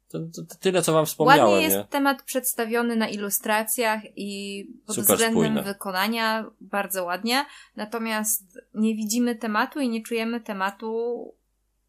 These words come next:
Speaker 1: No,
Speaker 2: w trakcie
Speaker 1: nie, nie, nie.
Speaker 2: rozgrywki.
Speaker 1: No to liczymy, tak?
Speaker 2: Liczymy, skupiamy się na to,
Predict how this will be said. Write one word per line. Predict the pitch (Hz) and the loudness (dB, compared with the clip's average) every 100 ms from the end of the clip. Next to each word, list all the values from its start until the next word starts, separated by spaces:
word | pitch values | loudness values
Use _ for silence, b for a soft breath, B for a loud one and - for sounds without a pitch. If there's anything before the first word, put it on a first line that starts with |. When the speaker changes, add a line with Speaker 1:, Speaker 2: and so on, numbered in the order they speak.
| _ _ _ | _ _ _
Speaker 1:
No, | 185 208 208 | -4 -2 -2
Speaker 2:
w | 214 226 | -4 -4
trakcie | 226 220 | 0 2
Speaker 1:
nie, | 151 | 2
nie, | |
nie. | 156 | 2
Speaker 2:
rozgrywki. | 156 165 113 90 107 | 2 4 6 6 4
Speaker 1:
No | 151 | 0
to | 151 | 2
liczymy, | 147 160 107 80 | 2 4 2 2
tak? | - 117 | 0 0
Speaker 2:
Liczymy, | 269 302 349 339 311 | 0 -2 -2 0 0
skupiamy | 302 277 262 247 240 | 0 -2 -2 0 0
się | 233 233 | -2 0
na | 214 | 0
to, | 214 214 196 190 | 0 0 0 0